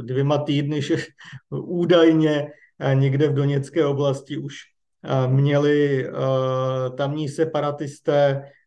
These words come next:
eh, získat, eh, nějaký Leopard, eh, který, eh, měl posádku složenou z Poláků a tak dále. Samozřejmě se to neprokázalo, že by nějaký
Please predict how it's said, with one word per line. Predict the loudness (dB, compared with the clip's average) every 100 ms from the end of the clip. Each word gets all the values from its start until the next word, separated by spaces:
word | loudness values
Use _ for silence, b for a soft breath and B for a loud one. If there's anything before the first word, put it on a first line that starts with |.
| -10
eh, | -4 -4
získat, | -4 -8 -10 -2 2 2 0 0
eh, | 0 2 0 -2 -4 -6 -12
nějaký | -12 -6 -4 -4 -2
Leopard, | 0 0 0 0 0 -2 -4
eh, | -4 -2 -2 -2 -4 -6 -12 _
který, | -6 -4 -6 -8 B B B _
eh, | -8 -4 -2 -2 -2
měl | -2 -2
posádku | -2 -6 -2 0 0 -2 -8 -12
složenou | -6 -4 -2 -2 -6
z |
Poláků | -4 -2 2 2 2 0 -2
a | -2
tak | -2 -2
dále. | 0 0 0 -2 -4 -10 _ _ _
Samozřejmě | -8 -6 -4 -4
se |
to | -2
neprokázalo, | -2 0 0 2 2 2 0 -2
že | -4
by | -4 -2 -2 -2
nějaký | -6 -8 -10